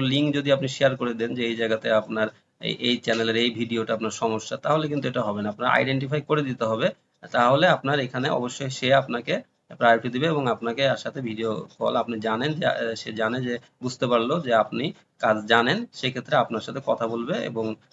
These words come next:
কথা বললে অবশ্যই ভিডিও কলে আপনি বাকি, উম, কি করবেন সেটা হলো আমার অন্য ভিডিওতে দেয়া আছে, আর না হলে আপনি আমাদের Facebook গ্রুপে জয়েন করবেন, আমার ভিডিও ডেসক্রিপশনে দেয়া আছে, সেখানে আপনি পেয়ে যাবেন আপনি কিভাবে ভিডিও অ্যাপ্রোচগুলা, ভিডিও মিটিং হলে সেখানেও কি কি কথা বলবেন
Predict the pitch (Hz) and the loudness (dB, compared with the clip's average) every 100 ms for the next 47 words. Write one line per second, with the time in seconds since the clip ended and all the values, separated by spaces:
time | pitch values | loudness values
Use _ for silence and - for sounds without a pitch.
0 | _ 135 131 123 127 139 156 117 120 - | _ -2 0 0 0 0 2 0 -4 -6
1 | 151 120 117 120 117 - 117 143 131 120 | -4 -4 -2 -2 -2 0 0 2 0 -2
2 | 151 247 _ _ - 107 107 - 147 143 | -4 -4 _ _ 0 4 4 2 -2 -2
3 | - 120 110 127 131 131 139 233 277 _ | -6 -6 -4 -6 -2 -2 0 -2 -6 _
4 | - 131 127 123 139 160 117 131 170 131 | -8 -2 0 2 2 2 2 0 0 -4
5 | 120 123 117 117 120 117 117 113 113 110 | -2 -2 -2 -4 -4 -4 -4 4 4 4
6 | 165 269 _ _ - 113 113 113 143 202 | 0 -4 _ _ -4 0 2 2 2 2
7 | - 107 123 147 117 117 117 - - _ | 2 0 0 0 0 0 -2 -6 -8 _
8 | 151 151 151 156 127 123 123 113 117 113 | 0 2 2 -2 0 -2 -2 0 2 0
9 | 107 113 147 131 110 107 120 117 113 113 | -2 -4 -2 0 0 0 -4 -4 -6 -8
10 | - 107 123 117 110 113 110 - - _ | -8 -10 -6 -2 2 2 2 -4 -6 _
11 | - 156 156 156 135 147 165 139 127 113 | -6 0 2 4 2 0 0 0 2 2
12 | 143 202 123 123 123 123 127 147 254 _ | 2 0 -2 -4 -6 -4 0 0 -2 _
13 | _ - 117 143 151 143 135 131 120 120 | _ -10 -4 2 6 6 6 -2 -2 4
14 | 143 185 120 120 127 123 123 123 127 156 | 4 4 0 -4 0 0 2 0 0 -2
15 | 180 131 135 147 156 127 131 123 123 120 | -4 -4 0 0 -2 -6 -4 -2 -2 -2
16 | 117 110 185 | -4 -2 -2